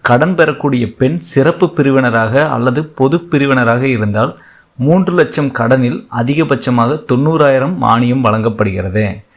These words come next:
கடன் பெற்றவர்கள் ரெண்டு லட்சத்தி பத்தாயிரத்தை திருப்பி செலுத்தினால் போதும். மேலும், கிராமத்து பெண்களுக்கு முன்னுரிமை இந்த திட்டத்தில் வழங்கப்படுகிறது.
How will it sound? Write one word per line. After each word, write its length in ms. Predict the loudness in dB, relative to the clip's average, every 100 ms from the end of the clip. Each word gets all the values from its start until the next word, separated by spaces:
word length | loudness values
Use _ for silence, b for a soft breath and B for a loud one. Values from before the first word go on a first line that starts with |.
| _
கடன் 320 | 2 2 2
பெற்றவர்கள் 520 | 0 0 0 2 -2
ரெண்டு 420 | -2 0 0 2
லட்சத்தி 340 | 0 0 -2 -2
பத்தாயிரத்தை 680 | 0 2 2 2 2 -2 -2
திருப்பி 340 | -2 -2 -2
செலுத்தினால் 520 | -2 -2 0 -2 -2
போதும். 520 | -2 0 0 -2 -6 b b b
மேலும், 480 | 2 2 2 0 0
கிராமத்து 480 | 2 2 0 -2 -4
பெண்களுக்கு 540 | 0 0 2 0 -2
முன்னுரிமை 560 | 0 0 0 0 0 -2
இந்த 180 | 0 -2
திட்டத்தில் 440 | -2 -2 -2 0
வழங்கப்படுகிறது. 1000 | 0 0 -2 -4 -4 -4 -4 -4 -4 -6